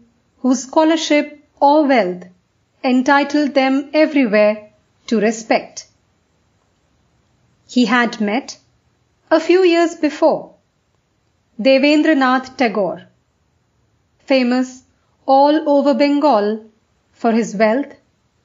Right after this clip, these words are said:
scholarship, saintly character, and social position. But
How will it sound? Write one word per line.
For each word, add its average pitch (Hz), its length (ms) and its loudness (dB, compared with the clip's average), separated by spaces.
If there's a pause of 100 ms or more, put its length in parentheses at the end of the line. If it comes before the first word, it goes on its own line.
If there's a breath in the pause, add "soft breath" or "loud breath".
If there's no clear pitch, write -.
(280)
scholarship, - 840 -4 (760)
saintly 269 600 -2
character, 226 720 -2 (680)
and 202 360 -2
social 254 460 0
position. 254 720 -2 (2000)
But 220 440 -2